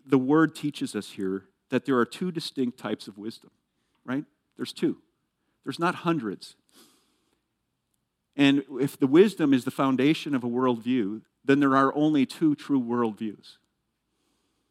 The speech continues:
You know, we can have different flavors maybe, but, you know, there's basically vanilla and chocolate, and you can have chocolate with,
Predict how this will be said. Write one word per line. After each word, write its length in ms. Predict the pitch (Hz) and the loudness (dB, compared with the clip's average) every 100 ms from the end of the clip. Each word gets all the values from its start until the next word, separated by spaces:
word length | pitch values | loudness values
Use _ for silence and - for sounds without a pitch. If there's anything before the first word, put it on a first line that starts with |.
| _ _ _ | _ _ _
You 60 | 131 | 0
know, 80 | |
we 140 | 127 156 | 4 4
can 120 | 165 | 4
have 220 | 151 127 | 2 2
different 300 | 156 151 131 | 0 -2 -4
flavors 600 | - 139 147 131 120 110 | -4 0 2 2 0 -2
maybe, 400 | - 113 107 107 110 _ _ _ | -4 -2 -2 -4 -8 _ _ _
but, 140 | 135 - | -2 0
you 100 | 135 | 0
know, 120 | 127 | 2
there's 260 | 117 120 - | 2 0 -2
basically 640 | _ 117 147 151 160 143 | _ 2 4 4 0 2
vanilla 500 | 131 120 127 135 135 | 2 2 2 4 4
and 160 | 117 120 | 0 -2
chocolate, 500 | - 113 120 104 90 | -4 -2 -2 -4 -6
and 160 | 113 120 | -2 0
you 80 | |
can 140 | 127 135 | 0 0
have 160 | 120 | -2
chocolate 440 | - 127 123 135 131 | -2 2 2 0 -4
with, 180 | 113 | -6